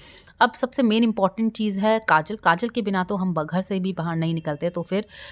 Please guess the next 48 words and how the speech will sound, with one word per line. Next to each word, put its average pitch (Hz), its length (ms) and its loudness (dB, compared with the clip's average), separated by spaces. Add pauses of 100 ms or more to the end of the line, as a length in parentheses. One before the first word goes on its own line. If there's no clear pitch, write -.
(180)
हम, 180 220 6
अ, 156 880 -4
ट्रैवल 214 340 4
कैसे 175 260 0
कर 151 120 -4
सकते 147 340 -8
हैं, 151 180 -8
है 190 80 2
ना। 202 120 0 (360)
तो - 60 -8
भाई 175 140 -4
काजल 160 360 4
तो 240 140 2
इंपॉर्टेंट 185 520 0
है, 220 100 -4
मैं 196 200 -6
काजल 170 240 2
ही 233 160 2
अप्लाई 196 280 0
करूँगी, 190 340 -2
मैं 185 120 0
लाइनर 165 380 -2
अप्लाई 175 360 -4
नहीं 170 240 -2
करूँगी 214 420 0
because 208 340 0 (640)
जैसे 247 200 4
कि 262 80 4
मैंने 196 160 4
आपको 190 160 -2
बताया 170 360 0
कि 190 140 -2
नाइट 196 320 2
का 208 140 0
टाइम 185 300 0
है 196 120 0
और 170 300 0
ज़्यादा 190 240 2
कुछ 190 160 -2
अप्लाई 170 280 -2
करने 165 220 -4
का 160 100 -4
कोई 170 160 -4
मतलब 180 280 -2
भी 190 120 -2
नहीं 190 100 0
बनता 175 240 -4
है, 180 100 -6